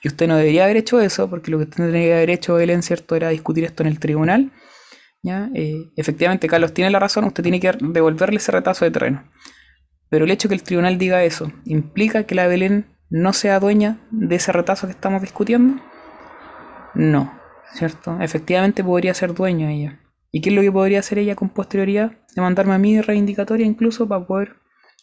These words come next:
volver a discutir acerca de ese mismo retazo, que era un poco lo que estábamos hablando delante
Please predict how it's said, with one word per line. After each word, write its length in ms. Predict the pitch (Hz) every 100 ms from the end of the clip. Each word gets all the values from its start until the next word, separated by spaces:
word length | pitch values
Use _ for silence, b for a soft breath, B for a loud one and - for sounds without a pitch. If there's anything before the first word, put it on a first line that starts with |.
| _ _
volver 360 | 175 175 190 208
a 40 |
discutir 380 | 202 - 202 208
acerca 320 | 208 214 196
de 20 |
ese 120 | -
mismo 260 | 196 202 196
retazo, 320 | 196 - - _
que 80 | -
era 60 | 175
un 60 |
poco 180 | 175 170
lo 80 | 175
que 40 |
estábamos 220 | 170 180 180
hablando 260 | 185 190
delante 440 | 202 175 156 -